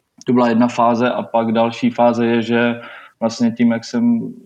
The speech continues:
se vědělo, že už s tím dřevem pracuju, eh, tak kde kdo tady nějaký,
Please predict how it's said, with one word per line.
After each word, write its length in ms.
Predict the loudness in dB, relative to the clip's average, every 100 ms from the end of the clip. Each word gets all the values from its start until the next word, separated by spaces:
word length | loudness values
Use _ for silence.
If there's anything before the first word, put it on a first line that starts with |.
| -20 -20 -20 -20 _ -10
se 200 | -2 0
vědělo, 460 | 2 0 2 0
že 120 | 2
už 140 | 0 -2
s 40 |
tím 200 | 0 0
dřevem 340 | 2 0 0 -2
pracuju, 540 | -4 -2 0 2 0 -4 -20 -20 _ -6
eh, 20 | -2
tak 140 | -4 -4 -4
kde 320 | -2 2 2
kdo 180 | 2 0
tady 340 | 0 2 2
nějaký, 600 | 2 -2 0 2 2 0